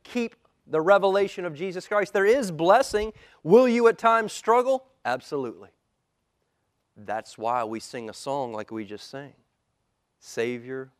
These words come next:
like a shepherd, lead us." Sheep throughout the Bible are weak and frail and ignorant and will do stupid things to their own detriment, to their own demise.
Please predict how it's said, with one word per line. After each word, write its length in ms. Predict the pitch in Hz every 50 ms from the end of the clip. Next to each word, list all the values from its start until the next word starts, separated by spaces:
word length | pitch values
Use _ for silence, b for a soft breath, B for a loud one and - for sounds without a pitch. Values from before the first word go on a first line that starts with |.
| _ -
like 240 | 101 107 117 -
a 60 | 113 110
shepherd, 480 | - - - 123 123 _ - 110 104
lead 280 | 101 98 104 113 127 143
us." 360 | 156 156 _ - - - _ _ _ _ _ _ _ _ _ _ _ _ _ _ _ _ _ _ _ _ _ _ _ _ _ _ _ _ _ _ _ _
Sheep 420 | - - - - 131 147 - _
throughout 300 | - 127 139 135 123 -
the 60 | -
Bible 520 | 113 107 117 127 139 139 120 113 110 110 113 _ _ _ _ _ _
are 100 | 95 90
weak 440 | 87 90 113 147 156 _ _ _ _ _ _ _ _ _ _ _
and 100 | _ _
frail 560 | _ - 120 123 139 139 143 143 143 151 151 _ _ _ _ _ _ _ _ _ _ _ _ _ _
and 120 | _ 90 -
ignorant 560 | - 107 123 147 147 156 160 165 _ _ _ _ _ _ _ _ _ _ _ _ _ _ _ _
and 100 | 104 107
will 100 | 101 107
do 120 | 101 120 110
stupid 420 | - - - 131 123 - 143 _
things 540 | _ 110 98 _ _ _ _ _ - _ _ _ _ _ _ _ _ _ _ _ _ _
to 120 | - 123 101
their 180 | 107 101 104
own 160 | 101 113 117 104
detriment, 560 | 110 98 - - - 90 - _ _ _ _ _ _ _ _ _ _ _ _ _ _ _ _ _
to 100 | - 107
their 180 | 95 101 98 95
own 220 | 95 98 98 98
demise. 800 | 110 107 107 104 92 95 - - _ _ _ _ _ _ _ _